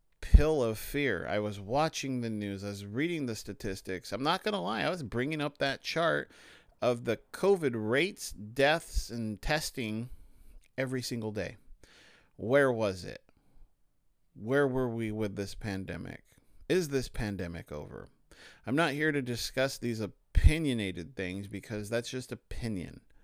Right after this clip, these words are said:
Here's what we're gonna discuss because it happened to me, and I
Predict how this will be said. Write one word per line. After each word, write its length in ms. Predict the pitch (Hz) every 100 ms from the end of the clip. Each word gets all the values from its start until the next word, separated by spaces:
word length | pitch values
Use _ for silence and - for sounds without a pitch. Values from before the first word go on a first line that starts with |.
| _ - - - _ _ _ -
Here's 320 | - 147 156
what 120 | 127 90
we're 100 | 113 104 101
gonna 200 | 104 98
discuss 580 | 95 - 110 104 -
because 480 | - 107 - 104 98
it 140 | 101 104
happened 400 | 117 123 117 104
to 40 |
me, 220 | 98 123
and 100 | 123
I 140 | 95